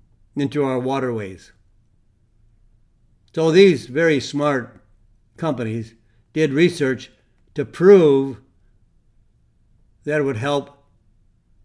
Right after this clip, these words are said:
improve the quality of our teeth.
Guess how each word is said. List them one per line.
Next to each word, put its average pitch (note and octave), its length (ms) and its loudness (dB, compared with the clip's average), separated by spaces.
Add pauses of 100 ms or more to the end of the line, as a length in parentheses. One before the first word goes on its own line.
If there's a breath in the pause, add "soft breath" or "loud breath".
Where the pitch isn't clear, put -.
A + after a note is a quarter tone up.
(840)
improve C#3 400 -4
the C3+ 60 -2
quality C#3+ 480 0
of A#2 100 -6
our B2 160 -6
teeth. C#3+ 400 -4